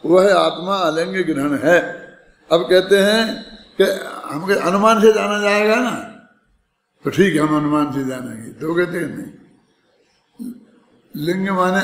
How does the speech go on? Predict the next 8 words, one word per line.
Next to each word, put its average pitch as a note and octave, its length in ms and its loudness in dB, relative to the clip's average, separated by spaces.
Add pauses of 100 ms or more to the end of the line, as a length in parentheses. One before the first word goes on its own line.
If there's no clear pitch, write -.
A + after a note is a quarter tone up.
(100)
अनुमान, F3+ 580 0 (840)
और E3+ 220 -2
अनुमान F#3 480 0
से G3+ 140 6
जाना E3+ 340 2
तो F#3+ 140 4
जाता E3 300 2
है, - 460 0